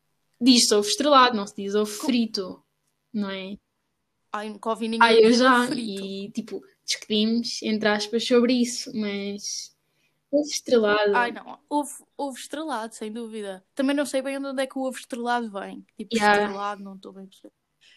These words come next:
Speaker 2: Mas
Speaker 1: Ovo
Speaker 2: toda a gente
Speaker 1: frito.
Speaker 2: diz ovo estrelado.
Speaker 1: Não.
Speaker 2: E, e agora, qual é que é o ovo que tu gostas mais? Cozido, estrelado? <laughs> Ai, estrelado. Estás a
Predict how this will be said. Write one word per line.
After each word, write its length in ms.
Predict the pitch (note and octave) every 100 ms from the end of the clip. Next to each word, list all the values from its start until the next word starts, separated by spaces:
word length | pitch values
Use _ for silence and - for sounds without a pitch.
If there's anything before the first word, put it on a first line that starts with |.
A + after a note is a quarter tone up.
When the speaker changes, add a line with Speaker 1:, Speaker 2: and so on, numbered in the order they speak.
| _
Speaker 2:
Mas 160 | B3 C#4+
Speaker 1:
Ovo 180 | C#4+ - - A3
Speaker 2:
toda 160 | A3+ A3+
a 20 |
gente 80 | G#3
Speaker 1:
frito. 160 | G3+
Speaker 2:
diz 100 | G#3+
ovo 120 | A3+ -
estrelado. 440 | C4 B3+ G#3+ G3
Speaker 1:
Não. 440 | A#3+ A#3 A3+ A3+ A3+ _ _ _ _ _ _ _ _ -
Speaker 2:
E, 160 | C4 - _ -
e 160 | C#4 C#4+
agora, 240 | B3+ G#3+
qual 240 | D#4 B3+ C#4
é 60 |
que 80 | C#4
é 60 | C#4
o 40 |
ovo 180 | C#4 C4+
que 40 | -
tu 80 | C4
gostas 320 | B3+ C4 A#3
mais? 380 | G#3+ F#3+ F#3+ -
Cozido, 440 | - A3+ A#3 D4 C#4+
estrelado? 600 | - B4 G#4 G#3+ A3+ A#3
<laughs> 60 | -
Ai, 260 | A3+ A#3 A#3+ _ -
estrelado. 800 | - A#3 A#3+ A3+ B3+ - C4+
Estás 480 | C4 C5+ C5 - B4
a 120 | A#4